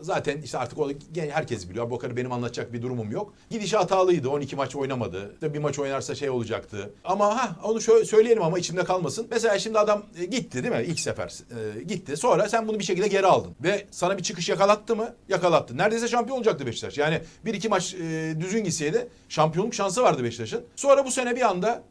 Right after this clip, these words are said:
yok saçını ektirmiş de maça çıkmamış da bil-, ya ondan sonra kadro dışı kaldı.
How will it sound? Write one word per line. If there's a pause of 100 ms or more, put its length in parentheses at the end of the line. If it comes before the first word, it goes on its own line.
(340)
yok
saçını
ektirmiş
de
maça
çıkmamış
da
bil-,
ya
ondan
sonra
kadro
dışı
kaldı.